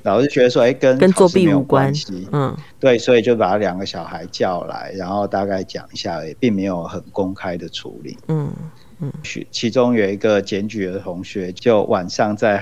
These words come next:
Speaker 1: 脸书写了一篇文章，然后那个没有指名道姓，但是明眼人都知道在骂谁。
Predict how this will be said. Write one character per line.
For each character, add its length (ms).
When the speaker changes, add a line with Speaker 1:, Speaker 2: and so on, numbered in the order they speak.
Speaker 1:
脸 240
书 360
写 320
了 100
一 160
篇 400
文 240
章， 320
然 120
后 200
那 140
个 200
没 140
有 140
指 200
名 200
道 200
姓， 240
但 200
是 440
明 220
眼 160
人 160
都 160
知 160
道 160
在 220
骂 200
谁。 160